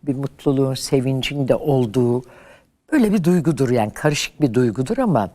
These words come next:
şey ağırlıklıdır. Yani daha acı tarafında ağırlığı vardır.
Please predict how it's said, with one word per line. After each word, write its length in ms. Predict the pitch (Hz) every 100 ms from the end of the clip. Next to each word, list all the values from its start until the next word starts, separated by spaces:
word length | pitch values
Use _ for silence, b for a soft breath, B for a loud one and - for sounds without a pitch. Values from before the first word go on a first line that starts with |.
| _ _ _
şey 300 | - - 185
ağırlıklıdır. 920 | - 123 113 110 110 - 117 90 101 B B B B _
Yani 440 | 127 127 123 120 123
daha 300 | 131 135 180 -
acı 480 | 135 127 123 135 - - _
tarafında 680 | - 110 110 - 110 120 117
ağırlığı 520 | 107 110 110 117 110
vardır. 480 | 95 95 107 240